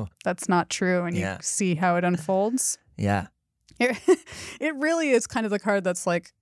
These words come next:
Speaker 2: "I've made a huge mistake." Like, that's usually, that's, that, that's very much justice, like, coming around and understanding how it fits into things. Um,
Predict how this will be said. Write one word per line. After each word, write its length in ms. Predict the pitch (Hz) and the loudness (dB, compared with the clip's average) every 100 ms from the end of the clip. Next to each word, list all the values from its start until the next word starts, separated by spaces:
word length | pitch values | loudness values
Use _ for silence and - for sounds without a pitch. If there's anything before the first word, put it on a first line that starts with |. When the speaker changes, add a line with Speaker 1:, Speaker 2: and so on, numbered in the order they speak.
| - | -2
Speaker 2:
"I've 260 | 208 190 180 | 2 2 2
made 160 | 170 | 0
a 40 | 160 | 2
huge 260 | 170 165 | -2 -2
mistake." 420 | 175 - 185 - | -2 -2 -2 -2
Like, 140 | 202 185 | -2 2
that's 240 | 196 - | 2 2
usually, 320 | 214 185 180 | 0 2 0
that's, 420 | 160 180 - - - | 2 0 0 -2 -2
that, 160 | 185 165 _ | -2 -2 _
that's 260 | - 175 - | 2 2 2
very 200 | 180 170 | 0 2
much 300 | 165 175 - | 0 -2 0
justice, 680 | 185 175 - 185 - - - | 2 4 2 -2 -2 -4 -6
like, 460 | 196 185 185 - - | -4 -2 -2 -6 -20
coming 260 | - 185 180 | -2 0 2
around 240 | 180 180 | 0 0
and 100 | 180 | -2
understanding 540 | 180 180 - 180 190 190 | -4 -4 -4 -4 -6 -6
how 140 | 190 | -6
it 100 | 208 | -8
fits 220 | - - | -10 -8
into 180 | 214 - | -8 -8
things. 380 | 202 - 196 - - - - - - _ _ | -8 -8 -8 -10 -14 -20 -20 -20 -20 _ _
Um, 680 | - 202 190 190 185 180 180 | -2 0 2 0 0 -4 -4